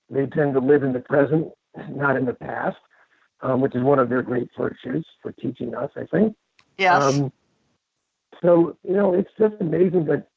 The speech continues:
Speaker 1: you know, go, for example, to, to Adrian's farm and see ten labs peel out the door towards the pond on her property and,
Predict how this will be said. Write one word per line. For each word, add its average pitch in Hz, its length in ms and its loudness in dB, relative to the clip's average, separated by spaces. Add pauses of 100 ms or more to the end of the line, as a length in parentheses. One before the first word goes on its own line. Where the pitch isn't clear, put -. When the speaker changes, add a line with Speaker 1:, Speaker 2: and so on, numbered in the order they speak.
Speaker 1:
you 151 100 0
know, 147 100 0
go, 156 240 0
for 143 100 -4
example, 139 520 -2
to, - 100 -12 (180)
to - 180 -2
Adrian's 139 460 2
farm 147 320 2
and 127 100 -2 (640)
see 160 100 0
ten 185 260 2
labs 156 440 4 (600)
peel 180 220 6
out 165 140 2
the 147 60 -8
door 139 300 2
towards 139 300 -6
the - 80 -8
pond 147 460 -4
on 139 100 -2
her 135 120 -4
property 143 600 2
and, 123 160 0